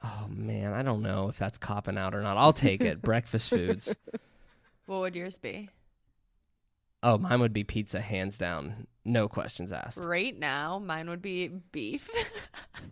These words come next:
Speaker 1: Oh, we're on a ground beef kick
Speaker 2: Jesus.
Speaker 1: like no other.
Speaker 3: We had venison for, like, a year straight, no beef,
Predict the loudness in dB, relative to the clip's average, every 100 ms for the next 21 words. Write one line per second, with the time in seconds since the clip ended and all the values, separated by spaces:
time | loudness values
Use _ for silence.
0 | -20 -20 _ 2 6 8 10 10 10 8
1 | 6 4 4 6 6 6 6 6 6 6
2 | 6 4 4 4 6 8 8 8 6 6
3 | 6 6 6 6 6 6 2 2 0 -2
4 | -6 -2 2 4 4 2 -2 0 2 2
5 | 0 -2 0 0 0 -2 -2 0 0 0
6 | -2 -8